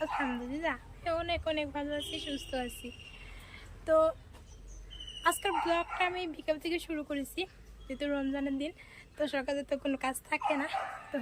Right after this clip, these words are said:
সেই জন্য তো ভাবলাম বিকেলটা শেয়ার করি আপনাদের সাথে। এই যেখানে দেখতে পাচ্ছেন আমার মনু, মনু হাই করে দাও। তো মনু আর মনুর বাবা বেড়াতে গিয়েছিল। তো আমার ব্লগটা অনেকক্ষণ আগে থেকে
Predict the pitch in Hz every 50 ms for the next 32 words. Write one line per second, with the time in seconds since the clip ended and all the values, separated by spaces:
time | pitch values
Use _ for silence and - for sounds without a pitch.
0 | 277 285 - - 277 277 269 254 277 269 269 285 339 - - - - - - -
1 | - - - - - - 285 277 262 269 262 262 269 269 269 262 - - - -
2 | - 277 247 - 277 277 - - 269 262 262 254 - - 269 254 254 247 254 254
3 | 254 247 247 247 247 254 254 - - 262 254 247 - 277 339 - - - - -
4 | - - - - - - - - - - - - - - 311 330 339 330 302 320
5 | 311 - 330 320 320 294 294 294 - - - 277 302 302 294 302 311 294 285 285
6 | 285 294 294 294 285 294 294 294 311 381 - - - - - - - - - -
7 | - - - - - - - - - - - - - - 370 440 554 539 - 440
8 | 480 494 466 523 508 523 508 508 571 622 - - - - - - - - - -
9 | - - 349 339 349 359 370 381 392 403 392 392 381 370 359 359 370 370 392 359
10 | 349 359 381 349 339 339 339 330 330 - 370 330 - - 349 339 320 - - 330
11 | 359 453 453 - - - 855 855 698 - - - - - - - - - - -
12 | - - - 330 339 359 370 359 - 339 339 339 330 320 - - 381 381 370 392
13 | 381 - - 392 370 339 311 320 302 - 349 294